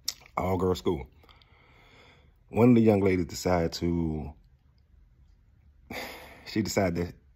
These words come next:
she wants to be a man, or she's gonna be a man, and she's gonna run for student body president as a male. Now, this is an all-girl school, though. Okay, so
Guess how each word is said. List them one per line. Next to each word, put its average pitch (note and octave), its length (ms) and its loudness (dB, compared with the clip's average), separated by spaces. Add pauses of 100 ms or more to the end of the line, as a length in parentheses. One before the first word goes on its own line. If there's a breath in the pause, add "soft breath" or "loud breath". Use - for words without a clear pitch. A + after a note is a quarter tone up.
(640 soft breath)
she - 160 -2
wants G2 200 0
to F#2 80 -6
be F2+ 120 2
a - 40 0
man, G#2 360 0
or E2+ 100 -4
she's F#2 140 -4
gonna F2+ 220 -2
be E2 160 -2
a F2 40 -2
man, F2+ 420 0 (200)
and G2 80 -8
she's G#2+ 160 -2
gonna F2 220 -2
run E2 380 -2 (400 soft breath)
for G2 100 -6
student G2 340 0
body E2 200 -2
president D#2+ 600 -2
as E2+ 160 -4
a D#2 60 -6
male. E2+ 360 -4 (300)
Now, E2 100 -6
this F2+ 120 -4
is E2+ 100 -6
an D#2+ 60 -6
all-girl E2 460 -4
school, G#2+ 300 2
though. - 160 -10 (840)
Okay, F2 360 0
so E2 320 0